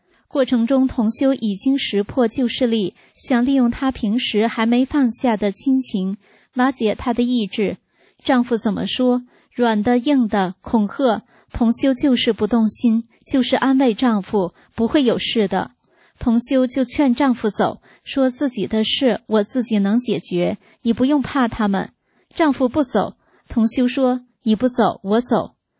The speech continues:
丈夫说：“你要走就别回这个家。”童修看说不通，不能上旧势力的当，就回屋发正念了。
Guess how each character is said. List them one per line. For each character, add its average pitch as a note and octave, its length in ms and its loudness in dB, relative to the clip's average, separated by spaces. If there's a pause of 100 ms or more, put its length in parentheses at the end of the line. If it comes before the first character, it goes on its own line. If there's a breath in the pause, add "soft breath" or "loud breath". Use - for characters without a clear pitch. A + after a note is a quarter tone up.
(160)
丈 A#3+ 180 0
夫 A3+ 140 -2
说 B3 320 -2 (300 soft breath)
：“你 B3 80 0
要 D#4 140 2
走 G#3+ 280 0
就 B3 180 0
别 G#3+ 200 0
回 A3 280 0
这 A#3 160 0
个 G3+ 140 -2
家。” A#3 400 -4 (640)
童 A#3+ 220 2
修 C4+ 200 0
看 B3 320 0
说 C4+ 200 -2
不 A#3 120 0
通， C4 340 0 (200 soft breath)
不 D4+ 100 -2
能 B3+ 220 2
上 C4 320 0
旧 B3+ 220 -2
势 C4+ 180 -2
力 C4 160 0
的 G#3 140 -2
当， A#3 300 0 (340 soft breath)
就 A#3+ 260 0
回 A3 180 0
屋 A#3+ 240 0
发 B3+ 200 0
正 B3+ 200 0
念 C4 280 2
了。 - 240 -6